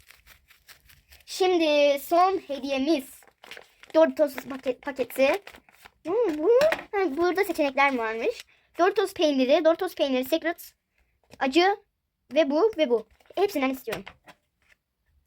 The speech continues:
Yandan mı açayım, buradan mı? Ay, Doritos paketini nasıl yapmış? Yani ressam diyelim. A-, ama buradan kesilmiyor. Buradan bir şey çıkacak. Yani, aha. Sarı renk. Hay yok, kırmızı renk.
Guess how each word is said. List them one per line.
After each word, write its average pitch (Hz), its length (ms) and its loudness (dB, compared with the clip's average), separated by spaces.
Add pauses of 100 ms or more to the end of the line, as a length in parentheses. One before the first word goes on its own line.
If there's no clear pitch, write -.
(200)
Yandan 233 240 -8
mı 247 60 -6
açayım, - 280 -10
buradan 208 220 -10
mı? 202 140 -12 (380)
Ay, 269 120 -6
Doritos 262 260 -2
paketini 320 260 -2
nasıl 320 200 -2
yapmış? 254 480 -10 (480)
Yani 220 360 -8 (320)
ressam 240 420 -4
diyelim. 214 260 -8 (920)
A-, 285 100 -4 (200)
ama 269 320 0
buradan 285 180 0
kesilmiyor. 262 420 -6 (560)
Buradan 285 200 2
bir 311 60 -2
şey 294 140 -4
çıkacak. 226 580 -8 (640)
Yani, 269 200 -10 (220)
aha. 370 260 4 (800)
Sarı 381 260 4
renk. 359 220 2 (380)
Hay - 220 2
yok, 523 280 6
kırmızı 427 280 2
renk. 427 380 4